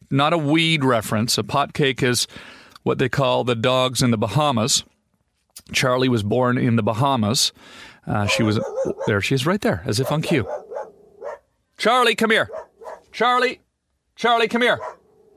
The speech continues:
She, she's the best guard dog. She barks at everybody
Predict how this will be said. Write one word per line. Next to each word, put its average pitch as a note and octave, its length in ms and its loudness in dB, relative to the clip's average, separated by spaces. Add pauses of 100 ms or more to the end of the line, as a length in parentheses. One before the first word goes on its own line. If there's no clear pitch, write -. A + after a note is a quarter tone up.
(440)
She, B2+ 340 -2
she's C3+ 240 2
the B2+ 80 -2
best C#3+ 360 0
guard C3 320 0
dog. F#2 380 -2 (400)
She - 160 -2
barks A#2+ 500 0
at B2+ 180 -2
everybody D3 640 0